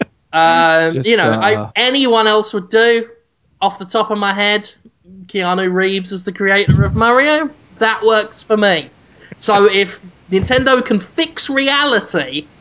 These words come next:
Speaker 1: so that Keanu Reeves was the man who created Mario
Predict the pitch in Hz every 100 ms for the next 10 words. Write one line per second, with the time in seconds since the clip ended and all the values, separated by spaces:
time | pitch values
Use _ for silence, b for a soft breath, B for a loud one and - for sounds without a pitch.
0 | - _ - - - - 220 214 226 -
1 | 214 233 233 208 214 247 175 147 151 -
2 | 180 180 180 196 196 196 190 196 - 190
3 | 185 165 170 202 208 180 156 151